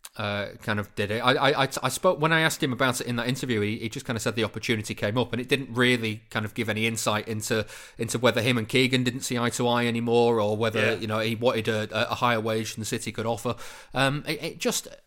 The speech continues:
Speaker 1: I, I, I remember, I remember when he left being quite upset by it, though, to be honest, 'cause I thought, like,
Speaker 2: Yeah,
Speaker 1: who,
Speaker 2: same.
Speaker 1: who's, who's gonna score the goals? Robbie Fowler's not scoring the goals, so who's gonna do it?
Speaker 2: Yeah. Never was Mackin and all that, whatever.
Speaker 1: Yeah.
Speaker 2: You know,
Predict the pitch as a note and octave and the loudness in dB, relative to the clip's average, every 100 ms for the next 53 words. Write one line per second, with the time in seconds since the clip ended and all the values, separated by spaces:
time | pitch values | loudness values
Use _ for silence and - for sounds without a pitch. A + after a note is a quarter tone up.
0 | - G#2+ G#2 F3 F3 F#3+ F#3 G3 B3 A#3+ | -20 -18 -14 -4 0 2 2 2 0 0
1 | G3+ D3+ G#3+ D#4 C#4 E3+ D#3+ C#3 A#3+ - | 2 2 0 0 2 2 0 0 -2 -4
2 | - - C#3 G#2+ - B2+ A#2+ B2+ - A#3+ | -8 -6 -4 -4 -4 -2 -2 0 0 0
3 | - A2+ F#2 G2 F2 G#2+ G2+ F2 B2 C#3+ | 0 -2 -2 -8 -10 -8 -8 -8 -4 -4
4 | - F#3 E3 - - D3+ D#3 D#3+ C#3 C3+ | 2 2 2 0 0 2 4 4 4 4
5 | G#3+ - - A3+ B3 G#3 - E3+ C3 G#3 | 2 2 -2 0 0 -2 2 0 2 2
6 | F3 F3+ C#3 - F#3 B2+ G#2 G#2 - A#2 | 2 0 0 0 0 0 -4 -6 -4 -2
7 | G2 F2+ F#2+ A2 D#3 - D#3 G#3+ - F3 | -4 -6 -12 -12 -8 -4 -4 -4 -6 -6
8 | B3 G2 - - C3 B2 A2+ A2 - _ | -6 -6 -8 -12 -8 -8 -8 -14 -20 _
9 | _ C#3 C#3 A#2+ A#2+ B2+ C3+ - A2+ A2+ | _ -8 -6 -4 -6 -6 -6 -8 -12 -10
10 | A2+ A2+ A2+ A#2 A#2 A#2 C#3+ E3 D#3+ A#2+ | -8 -8 -8 -8 -8 -8 -6 -4 -6 -8